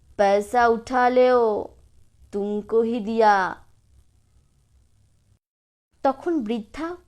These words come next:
পরিষ্কার বাংলায় বলিলেন, "আমি ভিখিরি নই বাবা, আমি আপনাদের মতো একজন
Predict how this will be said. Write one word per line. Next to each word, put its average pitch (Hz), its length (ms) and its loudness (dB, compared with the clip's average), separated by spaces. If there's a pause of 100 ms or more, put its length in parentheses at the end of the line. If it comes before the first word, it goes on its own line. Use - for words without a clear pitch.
(100)
পরিষ্কার 285 560 -6
বাংলায় 214 460 -6
বলিলেন, 175 480 -12 (1700)
"আমি 254 440 -8 (520)
ভিখিরি 233 580 -10
নই 226 320 -8
বাবা, 220 480 -10 (1200)
আমি 226 600 -8 (380)
আপনাদের 220 680 -8
মতো 262 520 -10 (800)
একজন 233 420 -14